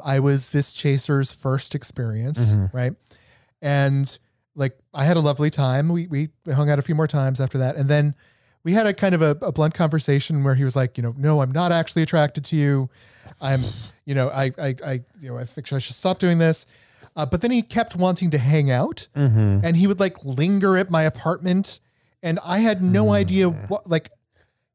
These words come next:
Speaker 1: "You told me you're not attracted to you. I'm not gonna
Speaker 2: Mm.
Speaker 1: make a pass at you. What the hell's going on?" Yeah. So I don't know. I guess maybe I'm annoyed at the timidity that they have that I share.
Speaker 2: Yes.
Speaker 1: You know?
Speaker 2: Well, I guess sometimes you just gotta
Speaker 1: I'm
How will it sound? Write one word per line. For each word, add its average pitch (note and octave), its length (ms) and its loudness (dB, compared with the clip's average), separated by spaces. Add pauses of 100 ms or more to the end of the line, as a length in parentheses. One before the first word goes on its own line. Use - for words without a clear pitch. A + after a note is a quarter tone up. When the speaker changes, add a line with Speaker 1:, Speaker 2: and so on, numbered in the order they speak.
Speaker 1:
"You F#3+ 100 -2
told C4+ 220 0
me C4+ 80 4
you're B3 80 4
not A3 140 4
attracted F4 440 -6
to - 140 -4
you. D#3 100 4
I'm C#3+ 100 2
not B2+ 140 4
gonna A2 100 2
Speaker 2:
Mm. G2 40 4
Speaker 1:
make E3 120 0
a - 60 -4
pass F4+ 320 -4
at G3 80 -6
you. C3 320 0 (480)
What D4 300 -2
the E4 100 -6
hell's B3 240 -4
going G3+ 300 0
on?" D#3 400 -4 (500)
Yeah. E3 200 -2
So F3+ 500 0 (400)
I E3+ 80 -4
don't D#3 100 -2
know. B2+ 140 0
I C3 80 2
guess D3+ 240 -2
maybe D3 200 4
I'm C3+ 320 2
annoyed D#3+ 440 4
at C3+ 140 -2
the D3 100 0
timidity D3 400 0
that C3 180 0
they D3+ 160 2
have C3+ 260 0
that B2+ 120 -2
I A#2+ 80 0
share. G#2 400 -6 (400)
Speaker 2:
Yes. A2+ 500 -4
Speaker 1:
You A#2+ 80 -6
know? A#2 240 -2 (680)
Speaker 2:
Well, G#2 100 0
I A2+ 100 2
guess - 380 -10 (160)
sometimes B2+ 380 0
you B2+ 60 0
just A#2+ 160 0
gotta A2 400 2 (380)
Speaker 1:
I'm A#2+ 180 -8